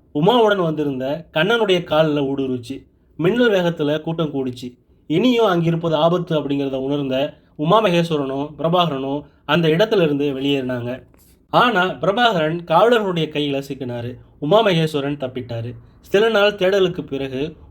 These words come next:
உமாவும் கைது செய்யப்பட்டாரு. "காவல் நிலையத்துல என் பெயர் கரிகாலன்" அப்படின்னு பிரபாகரனும் தனக்கு முகுந்தன் அப்படின்னும் உமா மகேஸ்வரனும்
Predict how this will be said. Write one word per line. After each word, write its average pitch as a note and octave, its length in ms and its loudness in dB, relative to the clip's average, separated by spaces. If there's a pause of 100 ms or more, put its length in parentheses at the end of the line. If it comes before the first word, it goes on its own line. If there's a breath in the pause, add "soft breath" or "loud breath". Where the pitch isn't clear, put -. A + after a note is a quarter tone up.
உமாவும் F#3+ 440 4
கைது D#3+ 240 -2
செய்யப்பட்டாரு. C3 800 -6 (300 soft breath)
"காவல் A3+ 320 4
நிலையத்துல D3 560 -2
என் D#3 180 -4
பெயர் D#3+ 300 -2
கரிகாலன்" F3+ 500 2
அப்படின்னு C3+ 560 -4 (280 soft breath)
பிரபாகரனும் D#3 720 2 (220)
தனக்கு F3+ 340 0
முகுந்தன் G#3+ 400 2
அப்படின்னும் D3 560 -2 (180 loud breath)
உமா G3+ 260 2
மகேஸ்வரனும் D3+ 680 -2